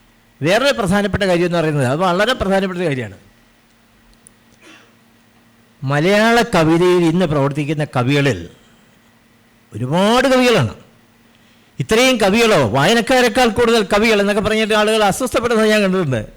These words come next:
അങ്ങനെ ആരും അസ്വസ്ഥപ്പെടേണ്ട കാര്യമൊന്നുമില്ല. ആരുടെയും വീട്ടിലെ മുള വെട്ടി ത-, കടലാസ് ഉണ്ടാക്കിയിട്ടല്ല നമ്മൾ എഴുതുന്നത്. നമ്മൾ കവിത എഴുതുകയാണ്, അഭിമാനത്തോടെ കവിത എഴുതുന്നവരാണ്. നമ്മൾ കവിത എഴുതുകയാണ്.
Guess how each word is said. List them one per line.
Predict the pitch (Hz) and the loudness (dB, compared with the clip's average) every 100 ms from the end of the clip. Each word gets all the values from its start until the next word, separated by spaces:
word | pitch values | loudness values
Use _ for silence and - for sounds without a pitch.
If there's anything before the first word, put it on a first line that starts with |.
| - _ _ _ _ | -20 _ _ _ _
അങ്ങനെ | 196 247 233 | -4 0 2
ആരും | 226 220 | 2 2
അസ്വസ്ഥപ്പെടേണ്ട | 202 214 202 208 214 202 196 | 2 -2 -4 -2 -2 -2 0
കാര്യമൊന്നുമില്ല. | 180 185 180 170 196 165 | 0 0 0 2 0 0
ആരുടെയും | 180 196 214 196 | 0 0 0 0
വീട്ടിലെ | 190 185 185 185 175 175 | 0 -2 -2 0 0 0
മുള | 180 170 | 0 0
വെട്ടി | 165 175 170 | -2 -4 -4
ത-, | 165 160 156 165 156 156 | -2 -2 -2 -2 -4 -6
കടലാസ് | 156 160 147 | -6 -4 -6
ഉണ്ടാക്കിയിട്ടല്ല | 165 156 151 147 147 147 | -6 -6 -6 -6 -4 -4
നമ്മൾ | 147 135 | -4 -2
എഴുതുന്നത്. | 127 120 101 92 - _ _ _ _ - | -2 -2 -2 -6 -18 _ _ _ _ -8
നമ്മൾ | 214 220 | -4 -2
കവിത | 214 240 | -2 0
എഴുതുകയാണ്, | 240 202 127 87 - _ _ | 2 2 0 -4 -16 _ _
അഭിമാനത്തോടെ | 143 190 220 233 214 226 208 | -2 0 2 2 0 2 2
കവിത | 202 196 208 | 2 2 2
എഴുതുന്നവരാണ്. | 190 170 151 | 2 0 0
നമ്മൾ | 180 202 175 | -2 -4 -2
കവിത | 180 226 233 | 0 2 2
എഴുതുകയാണ്. | 214 175 131 | 4 4 2